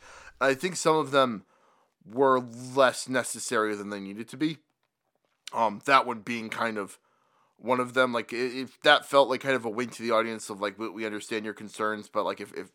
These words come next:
it, it felt like it ne-, didn't necessarily need to be there, wasn't as big a fan of it.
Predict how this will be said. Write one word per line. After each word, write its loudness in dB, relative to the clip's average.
it, -10
it -8
felt -2
like -2
it -16
ne-, -6
didn't -12
necessarily -6
need -12
to -20
be -8
there, -4
wasn't -4
as -8
big -8
a -10
fan -6
of -16
it. -12